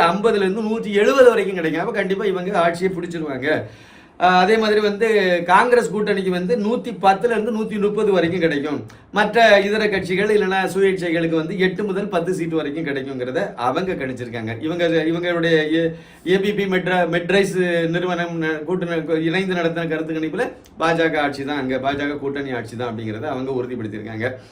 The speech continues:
பீப்புள்ஸ் பல்ஸ்னு ஒரு அமைப்பு மூலமா நடத்தின கருத்து கணிப்புல பாஜக அணிக்கு நூத்தி எழுபத்தஞ்சுல இருந்து நூத்தி தொண்ணூத்தஞ்சு வரைக்கும் கிடைக்கும்,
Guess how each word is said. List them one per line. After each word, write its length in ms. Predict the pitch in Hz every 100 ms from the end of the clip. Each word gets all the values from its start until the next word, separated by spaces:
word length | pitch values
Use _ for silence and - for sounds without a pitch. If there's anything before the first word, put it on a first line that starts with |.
| - - - - -
பீப்புள்ஸ் 400 | 254 254 254 190
பல்ஸ்னு 440 | 185 208 196 214
ஒரு 180 | 208 185 175 170
அமைப்பு 320 | 156 170 185
மூலமா 340 | 175 165 160 165
நடத்தின 340 | 156 160 160
கருத்து 240 | 156 147 151
கணிப்புல 340 | 151 143 160 233 - - -
பாஜக 420 | - 202 240 240 220
அணிக்கு 260 | 190 208
நூத்தி 320 | 196 220 262 247
எழுபத்தஞ்சுல 640 | 190 240 285 262 254 240 226
இருந்து 180 | 226 240
நூத்தி 240 | 226 240 208
தொண்ணூத்தஞ்சு 560 | 208 233 294 285 254
வரைக்கும் 320 | 247 226 220
கிடைக்கும், 440 | 196 165 143 165